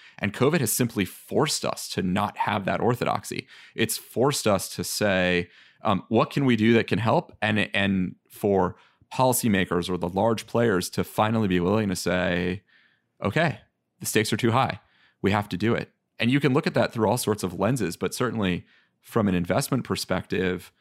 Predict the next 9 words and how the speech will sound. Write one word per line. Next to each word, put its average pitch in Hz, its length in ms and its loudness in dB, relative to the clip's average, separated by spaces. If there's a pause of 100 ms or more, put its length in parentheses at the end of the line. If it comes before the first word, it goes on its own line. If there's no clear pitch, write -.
(380)
it's 107 240 -2
really 101 720 0 (540)
encouraging 98 680 -2 (360)
to - 120 -6
see 120 300 0
that 95 300 2
willingness 95 680 0
to - 140 -6
now 90 560 -2